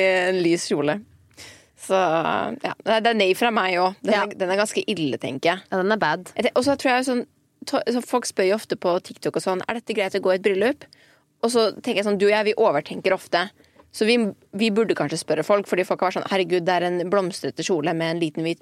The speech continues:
Speaker 1: prikk, liksom. Det går fint.» Men hvis du er et ganske <laughs> gjennomsnittlig menneske,
Speaker 2: Mm.
Speaker 1: og du føler at du må spørre x antall mennesker om det er greit at du går med denne kjolen i et bryllup, da har du svaret ditt der.
Speaker 2: Helt riktig.
Speaker 1: Mhm.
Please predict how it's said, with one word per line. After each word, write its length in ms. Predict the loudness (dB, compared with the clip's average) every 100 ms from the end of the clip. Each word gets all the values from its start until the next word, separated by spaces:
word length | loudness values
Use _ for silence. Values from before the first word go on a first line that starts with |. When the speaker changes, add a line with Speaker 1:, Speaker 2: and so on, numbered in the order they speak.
| -6
Speaker 1:
prikk, 220 | -6 -2
liksom. 360 | -2 0 0
Det 100 | 2
går 100 | 0
fint.» 360 | 0 0 -2 -8 _ _ _ _ _
Men 320 | -2 0 0 -2 -4
hvis 500 | -6 -4 -4 -8 -12 _ _ _ _ _ _ _ -10
du 80 | 0
er 160 | 0 2
et 60 |
ganske 240 | 0 0 2 2 2 -4
<laughs> 140 | -2
gjennomsnittlig 520 | 0 0 -2 -2 2
menneske, 500 | 0 0 0 0 0 -4
Speaker 2:
Mm. 240 | -2 0 0
Speaker 1:
og 100 | -2
du 80 | -4
føler 340 | -2 0 0
at 60 | -2
du 60 | -4
må 80 |
spørre 640 | -6 -4 -2 -2 -2 -4 -4 _ _ _ -8
x 180 | -4
antall 220 | -4 -2 -4
mennesker 320 | -4 -4 -4
om 80 | -2
det 80 | -2
er 140 | 0
greit 260 | -2 -2 -6
at 80 | -6
du 100 | -6
går 260 | -2 -2
med 80 | 0
denne 160 | -2 -4 -4
kjolen 160 | -6
i 40 | -4
et 60 |
bryllup, 360 | -2 -2 -2 -6 _ _ _ -4
da 80 | -2
har 100 | -2
du 60 |
svaret 260 | -2 -4 -4
ditt 120 | -8
der. 140 | -10 -12 _ _ _ _ -20 -20 _ _ _ _ -6
Speaker 2:
Helt 160 | -4 -2
riktig. 280 | -4 -4 -10 -8
Speaker 1:
Mhm. 220 | -4 -4